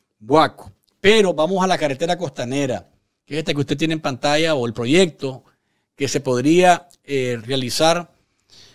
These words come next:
porque esto uniría todo el Pacífico supuestamente a través de una carretera a la orilla del mar, del mar Pacífico.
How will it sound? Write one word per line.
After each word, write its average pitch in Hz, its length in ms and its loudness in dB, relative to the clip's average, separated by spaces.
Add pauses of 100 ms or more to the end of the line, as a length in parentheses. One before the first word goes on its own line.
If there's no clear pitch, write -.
(500)
porque 170 380 4
esto 190 300 -2
uniría 165 540 0
todo 196 140 2
el 208 100 2
Pacífico 185 460 -2
supuestamente 170 640 -4
a 190 60 -2
través 151 240 -2
de 165 40 -6
una 180 120 -4
carretera 175 320 0
a 160 120 -2
la 139 80 2
orilla 175 460 4
del 127 220 0
mar, 175 480 6
del 107 120 -12
mar 143 160 -6
Pacífico. 156 600 -4